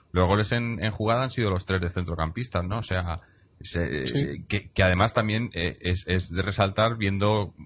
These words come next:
Speaker 1: el, el, el esta-, el momento de forma en el que está Falcao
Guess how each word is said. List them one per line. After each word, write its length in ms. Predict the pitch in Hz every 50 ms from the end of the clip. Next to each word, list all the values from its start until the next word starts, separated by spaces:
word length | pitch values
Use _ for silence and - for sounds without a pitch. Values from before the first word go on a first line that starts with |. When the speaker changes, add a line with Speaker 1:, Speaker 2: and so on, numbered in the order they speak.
| - -
Speaker 1:
el, 520 | - 87 85 82 80 80 78 78 78 - -
el, 240 | - 78 78 78 76 - -
el 100 | - 80
esta-, 240 | 78 - - 78 65 62
el 100 | 82 85
momento 280 | 82 82 85 90 95 95
de 60 | 92
forma 180 | 104 101 101
en 80 | 101 98
el 80 | 95 -
que 60 | 92
está 160 | - - 98
Falcao 440 | 98 101 98 92 - 101 110 120 120